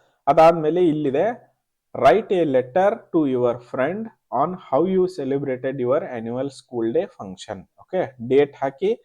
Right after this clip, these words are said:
ಅದಾದ್ಮೇಲೆ ನೀವು ನಿಮ್ಮ ಫ್ರೆಂಡ್ ಯಾರಿಗೆ ಬರಿತಾ ಇದ್ದೀರಲ್ಲ ಅವ್ರ ಹೆಸರನ್ನ ಬರೀರಿ. ಓಕೆ, so ನಾನಿಲ್ಲಿ ಬರೆದಿದ್ದೀನಿ, ಈ ಪ್ಯಾರಾಗ್ರಾಫ್ನ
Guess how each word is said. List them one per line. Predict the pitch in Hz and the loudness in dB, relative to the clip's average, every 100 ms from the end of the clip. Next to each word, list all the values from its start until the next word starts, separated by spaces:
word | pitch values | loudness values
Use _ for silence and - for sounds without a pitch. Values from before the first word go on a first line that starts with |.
| _ _ _ 117 | _ _ _ 2
ಅದಾದ್ಮೇಲೆ | 123 131 135 151 185 | 4 4 2 0 0
ನೀವು | 160 147 160 190 | -2 -4 -4 -4
ನಿಮ್ಮ | 185 147 151 | -6 -6 -6
ಫ್ರೆಂಡ್ | 143 127 117 104 | -8 -6 -6 -2
ಯಾರಿಗೆ | 104 123 127 | 2 2 0
ಬರಿತಾ | 123 120 127 127 | -2 -4 -2 -2
ಇದ್ದೀರಲ್ಲ | 117 123 117 131 175 | -2 -2 -2 0 0
ಅವ್ರ | 117 117 123 | 0 -2 -6
ಹೆಸರನ್ನ | 107 117 113 113 | -10 -8 -6 -6
ಬರೀರಿ. | 107 107 107 127 202 233 _ _ _ _ _ | -8 -8 -6 -4 -6 -8 _ _ _ _ _
ಓಕೆ, | - 202 175 - _ _ 127 | -8 -4 -4 -8 _ _ -6
so | 127 | -2
ನಾನಿಲ್ಲಿ | 120 120 156 | -2 -2 -4
ಬರೆದಿದ್ದೀನಿ, | 180 123 117 107 101 92 | -2 -2 -2 -6 -8 -10
ಈ | 101 | -10
ಪ್ಯಾರಾಗ್ರಾಫ್ನ | 110 101 98 98 95 - | -6 -4 -4 -6 -8 -10